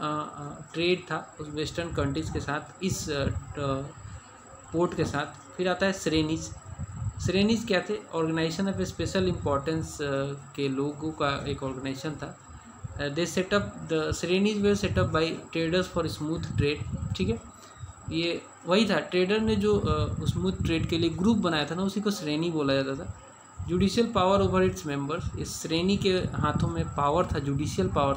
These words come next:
था अपने मेंबर्स को, अ, रेगुलेट करने का।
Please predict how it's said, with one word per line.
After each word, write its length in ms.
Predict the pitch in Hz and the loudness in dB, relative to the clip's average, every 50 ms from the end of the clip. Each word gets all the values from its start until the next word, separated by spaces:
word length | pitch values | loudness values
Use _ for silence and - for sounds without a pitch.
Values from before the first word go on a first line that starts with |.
| - | 0
था 40 | 147 | -2
अपने 260 | 147 147 - 147 143 | -4 -4 -4 0 0
मेंबर्स 440 | 139 139 139 139 139 139 139 139 135 | 2 2 4 4 6 6 4 4 2
को, 200 | - - 143 139 | -2 -2 -2 -2
अ, 1080 | - - - - - - - - - - - - - - - - 139 139 139 135 135 - | -2 -4 -6 -6 -6 -6 -6 -6 -4 -4 -4 -4 -6 -10 -10 -6 -4 -2 -2 -2 -2 -2
रेगुलेट 460 | - 151 147 147 147 160 175 170 - | 0 0 0 0 0 0 0 0 0
करने 260 | - 147 131 131 131 131 | 0 0 0 0 -2 -2
का। 220 | - - - - | -2 -2 -4 -6